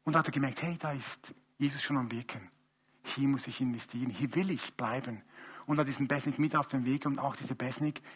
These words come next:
ist zum Glauben an Jesus gekommen. Und das macht einfach extrem Spaß. So wie diese offenen Türen, wo bei Lydia, wo Paulus reingerannt ist,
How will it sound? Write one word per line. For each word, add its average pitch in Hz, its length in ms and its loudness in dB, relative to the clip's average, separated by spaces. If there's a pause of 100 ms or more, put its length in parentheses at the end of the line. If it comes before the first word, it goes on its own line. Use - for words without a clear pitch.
ist 127 140 -8
zum 135 100 -4
Glauben 120 480 -2 (220)
an 123 100 -4
Jesus 117 300 -4
gekommen. 98 420 -12 (960)
Und 139 180 4
das 156 140 2
macht 131 240 0
einfach 120 200 -4
extrem 127 580 -6
Spaß. 143 340 -8 (720)
So - 140 2
wie 170 60 8
diese 190 240 6
offenen 175 280 8
Türen, 196 380 6
wo 135 200 6
bei 135 220 4
Lydia, 151 520 6
wo 127 80 2
Paulus 151 420 4
reingerannt 147 500 4
ist, - 300 -6